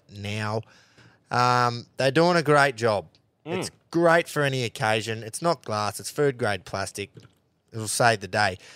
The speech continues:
Speaker 1: The Reggies and the Squeeze have actually teamed up, Tommy.
Speaker 2: Yep.
Speaker 1: And, uh, they've got the, the famous four-in-one on their website.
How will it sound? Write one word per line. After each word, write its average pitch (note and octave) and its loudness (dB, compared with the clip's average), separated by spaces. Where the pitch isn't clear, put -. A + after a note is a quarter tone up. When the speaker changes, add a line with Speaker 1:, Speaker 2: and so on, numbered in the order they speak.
Speaker 1:
The C3+ -2
Reggies F#3 2
and F3 -2
the C#3+ -2
Squeeze D#3+ 0
have C3 0
actually B2+ 2
teamed C#3 -2
up, B2 0
Tommy. G2 -8
Speaker 2:
Yep. A2 -6
Speaker 1:
And, B2 0
uh, A#2 4
they've A#2+ -2
got C#3+ 0
the, B2+ 2
the G#2+ -6
famous C3 -2
four-in-one A#2+ -2
on A2+ 0
their A2+ 0
website. A#2+ 0